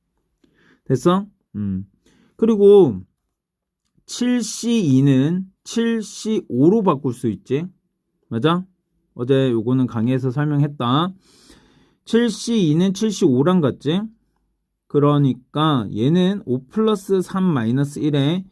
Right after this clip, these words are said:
씨 오라고 해도 상관없지. 똑같은 거니까, 그치? 음. 그래서 이 식들을 잘 정리를 해보면,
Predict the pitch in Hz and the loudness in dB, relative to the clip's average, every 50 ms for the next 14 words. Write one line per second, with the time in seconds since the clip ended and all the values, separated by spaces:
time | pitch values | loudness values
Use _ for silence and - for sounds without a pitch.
0 | _ _ _ - - - - 185 202 208 208 214 214 _ _ _ - - 104 120 | _ _ _ -20 -16 -14 -6 -4 -2 -2 -2 -4 -6 _ _ _ -10 -4 -2 2
1 | 139 170 208 233 240 214 208 185 165 139 127 143 165 151 - 135 113 101 104 95 | 4 4 4 4 2 0 0 2 2 0 0 -2 -6 -8 -6 -8 -6 -6 -6 -8
2 | 87 87 _ _ _ _ _ _ _ _ _ _ _ - 139 139 151 151 143 160 | -10 -12 _ _ _ _ _ _ _ _ _ _ _ -16 -10 -6 -6 -4 -2 -2
3 | 143 120 110 98 92 95 - 101 104 113 110 - 170 175 190 190 - _ _ _ | -2 0 -2 -2 -4 -6 -6 -6 -6 -6 -4 -2 -4 -4 -4 -6 -10 _ _ _
4 | _ - 107 110 110 107 98 95 98 _ _ _ _ _ _ _ _ _ - - | _ -10 -6 -4 -4 -4 -4 -8 -10 _ _ _ _ _ _ _ _ _ -6 -4
5 | 226 208 226 220 233 233 214 - 214 - - 185 156 139 131 117 - 98 90 90 | 0 0 0 0 0 -2 -2 -4 -8 -6 -2 0 2 2 2 0 -2 -8 -6 -4
6 | 95 101 117 143 151 147 139 117 101 104 107 117 135 135 135 131 131 147 143 143 | -2 0 2 2 2 0 -2 -6 -6 -4 -2 -2 0 0 0 0 -2 -2 -2 -2
7 | 151 147 139 117 101 104 120 143 147 139 120 95 101 104 | -2 -2 -2 -2 -2 0 0 2 2 2 0 -2 -6 -12